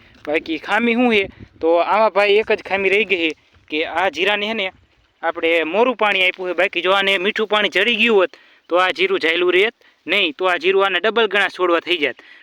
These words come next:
એટલે આમાં મોટરનું પાણી આપેલું છે. જુઓ વરિયાળી તોય તમે જોઈ લ્યો,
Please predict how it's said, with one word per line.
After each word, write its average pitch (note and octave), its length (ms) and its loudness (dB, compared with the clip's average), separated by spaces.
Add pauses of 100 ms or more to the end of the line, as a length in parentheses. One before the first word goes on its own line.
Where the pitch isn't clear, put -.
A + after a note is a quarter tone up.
(120)
એટલે D#3 180 -4
આમાં E3+ 180 -4
મોટરનું A3 420 -2
પાણી G3+ 260 0
આપેલું F#3 420 -2
છે. D#3+ 120 -6
જુઓ C#3 340 -6
વરિયાળી F#3+ 480 -2
તોય A3 180 -2
તમે G3+ 220 -6
જોઈ F3+ 180 -4
લ્યો, C#3 160 -8